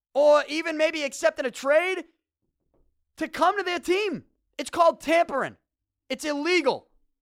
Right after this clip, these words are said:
But I got news for people. It happens, <laughs> okay? It happens. And if you're the Celtics, I, you know how many people are trying to tamper with the Kevin Durant stuff? Probably all season long. Do you know how many, how many people have been trying to do that?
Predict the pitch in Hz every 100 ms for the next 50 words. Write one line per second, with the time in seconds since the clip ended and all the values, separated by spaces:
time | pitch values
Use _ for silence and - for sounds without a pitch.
0 | _ - 294 285 285 330 381 330 339 277
1 | 311 208 135 _ - 269 240 302 311 320
2 | 208 139 - _ _ 214 220 - 311 -
3 | _ _ _ 311 285 254 339 349 302 214
4 | - _ 220 262 285 381 359 - 330 339
5 | 415 302 - - _ _ _ _ _ -
6 | 302 381 320 359 381 370 427 392 339 349
7 | 359 294 311 311 277 277 269 262 262 226
8 | - 220 214 202 196 185 190 185 _ _
9 | _ - 214 202 180 185 196 - 202 175
10 | 165 165 165 _ _ 302 349 359 339 254
11 | 339 339 302 311 330 311 269 262 269 269
12 | 240 269 285 285